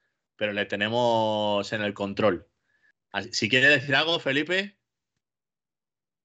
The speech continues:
Está en el control, vale. Felipe o-, vale,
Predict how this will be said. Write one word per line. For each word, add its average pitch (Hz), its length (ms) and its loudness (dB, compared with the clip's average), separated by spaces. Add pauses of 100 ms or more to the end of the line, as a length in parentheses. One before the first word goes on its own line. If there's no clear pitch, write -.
(1300)
Está 113 260 -6
en 127 60 -4
el 123 100 -6
control, 101 380 -14
vale. 92 300 -8 (180)
Felipe 117 420 2
o-, 127 180 0 (3000)
vale, 87 300 -10